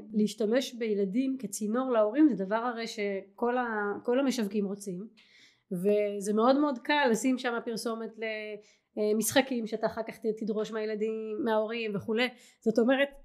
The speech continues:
זה ממש לפמפם לילדים, אה, ולש-, לנצל את תמימותם, אה, כדי להפוך אותם לצרכנים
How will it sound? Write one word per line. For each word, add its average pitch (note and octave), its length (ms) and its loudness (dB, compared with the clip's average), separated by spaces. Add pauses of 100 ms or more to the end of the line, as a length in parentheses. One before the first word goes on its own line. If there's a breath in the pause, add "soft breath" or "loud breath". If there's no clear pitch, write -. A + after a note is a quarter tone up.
(540)
זה A#3 180 6
ממש D4 480 8
לפמפם C4+ 680 0
לילדים, A#3+ 840 0 (120)
אה, A#3 40 -8 (840)
ולש-, A3 400 2
לנצל G#3+ 680 6
את - 80 0 (140)
תמימותם, B3 680 4 (480 loud breath)
אה, A3 40 4 (680)
כדי F#4 560 8 (280)
להפוך D#4+ 380 4
אותם G4 200 2
לצרכנים F4 640 2